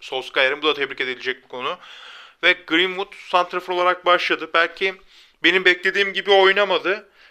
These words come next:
Ama yine de ben Martial'den daha iyi olacağını düşünüyorum santrafor bölgesinde. Çünkü Martial her ne kadar topu ayağına aldığında hızlı bir oyuncu olsa da top ayağına değilken çok ağır bir oyuncu. Ama Greenwood maç içinde yani dikkat ettiyseniz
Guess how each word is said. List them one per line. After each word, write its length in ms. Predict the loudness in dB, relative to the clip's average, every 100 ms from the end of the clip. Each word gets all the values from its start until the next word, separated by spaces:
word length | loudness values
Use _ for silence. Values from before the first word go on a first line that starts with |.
| _
Ama 180 | 0 2
yine 220 | 4 4
de 100 | 4
ben 120 | 2
Martial'den 840 | 4 4 4 0 0 2 0 -4 2
daha 280 | 4 6 2
iyi 180 | 2
olacağını 460 | 0 0 0 0 0
düşünüyorum 440 | -8 -6 -4 -4
santrafor 540 | -4 -6 -6 -8 -6 -2
bölgesinde. 420 | -4 -4 -8 -10
Çünkü 280 | -6 -6 -6
Martial 520 | -2 0 0 0 0
her 140 | 0 0
ne 80 | -2
kadar 360 | -2 -2 -6 -10 -20 -20 -6
topu 240 | 0 4
ayağına 360 | 4 4 4 2
aldığında 300 | 2 -2 -8
hızlı 360 | -8 -8 -4
bir 40 | -4
oyuncu 300 | -4 -4 -4
olsa 360 | -4 -4 -2
da 220 | -2 -4 -8 -20 -20 _
top 200 | -2 4
ayağına 360 | 4 4 2 2
değilken 400 | 2 2 -2 -2
çok 280 | -6 -6 0
ağır 300 | 2 4 2
bir 40 |
oyuncu. 320 | -2 -6 -4 -4
Ama 120 | -4
Greenwood 500 | -4 -6 -4 -10 -16 _ _
maç 320 | 0 0 -2
içinde 360 | -6 -8 -4 -2
yani 320 | -2 -4 -10 -16
dikkat 260 | -6 -2
ettiyseniz 720 | -2 -4 -12 -6 -6 -6 -14